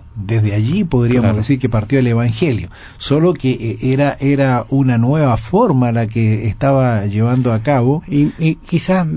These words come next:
Speaker 2: más que nueva forma era un, un, un, un colocar el Evangelio tal cual Cristo lo había predicado siempre, porque de improviso algunos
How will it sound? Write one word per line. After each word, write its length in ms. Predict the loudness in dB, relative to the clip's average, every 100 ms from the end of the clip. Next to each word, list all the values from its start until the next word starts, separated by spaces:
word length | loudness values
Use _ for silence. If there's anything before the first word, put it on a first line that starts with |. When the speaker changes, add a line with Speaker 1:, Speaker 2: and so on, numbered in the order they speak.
| -6
Speaker 2:
más 300 | -2 0 0
que 180 | 0 0
nueva 260 | 2 0
forma 580 | -2 -2 0 2 0 -2
era 460 | -2 0 0 0 -2
un, 680 | -2 0 2 2 2 0 -4 -6 -12 -8
un, 380 | -2 0 0 -2 -4
un, 160 | -6 -6
un 80 | -8
colocar 540 | -2 0 0 0 0 0
el 120 | 2
Evangelio 520 | 0 0 -2 0 0
tal 200 | 0 -4
cual 220 | -2 -4
Cristo 340 | -2 -6 -4 -2
lo 100 | 2
había 220 | 2 2
predicado 500 | 2 2 2 2 2
siempre, 300 | 2 0 0
porque 260 | -2 0 2
de 60 |
improviso 500 | 2 2 2 2 2 0
algunos 420 | 2 2 2